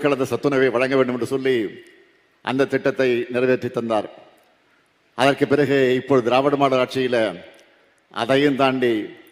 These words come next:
நம்முடைய வீட்டு குழந்தைகள் பள்ளிக்கு செல்லுகிற போது நாம் எதையும் உணவை கொடுக்காமல் அனுப்பி வைத்து விடுகிறோம் என்ற ஏக்கத்தில் இருந்தவர்கள் மகிழ்ச்சி அடையக்கூடிய வகையில்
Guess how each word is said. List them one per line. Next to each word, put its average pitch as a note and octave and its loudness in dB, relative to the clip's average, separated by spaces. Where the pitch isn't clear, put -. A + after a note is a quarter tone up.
நம்முடைய B2+ 2
வீட்டு D3 2
குழந்தைகள் C3 2
பள்ளிக்கு D3 4
செல்லுகிற C3+ 4
போது C3 6
நாம் B2 4
எதையும் C#3+ 4
உணவை C3+ 0
கொடுக்காமல் C3 0
அனுப்பி B2 -6
வைத்து C3 0
விடுகிறோம் B2+ 0
என்ற B2+ -4
ஏக்கத்தில் C3+ -4
இருந்தவர்கள் A#2+ -4
மகிழ்ச்சி C#3+ 2
அடையக்கூடிய C3+ 2
வகையில் B2 -2